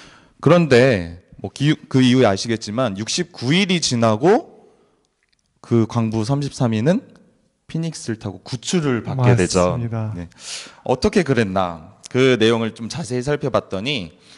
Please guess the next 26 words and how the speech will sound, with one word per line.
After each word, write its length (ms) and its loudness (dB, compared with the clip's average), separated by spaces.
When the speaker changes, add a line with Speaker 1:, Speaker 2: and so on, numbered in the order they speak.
Speaker 1:
어, 140 -6
칠레의 680 0
구조대는 840 -2
탐침봉으로 1000 -2
살아있음을 760 0
먼저 280 -2
확인하고 840 0
Speaker 2:
네. 220 -4
Speaker 1:
지하 340 2
칠백 480 -2
미터 260 0
지점까지 880 0
구멍을 480 2
뚫었습니다. 680 0
그리고 480 0
팔로마라고 800 4
하는데 440 -2
우리말로는 640 -2
비둘기라고 640 0
해요. 160 2
그래서 240 -6
Speaker 2:
네. 420 -10
Speaker 1:
이런 280 -4
지름 400 0
십이 380 -2
센치의 500 -4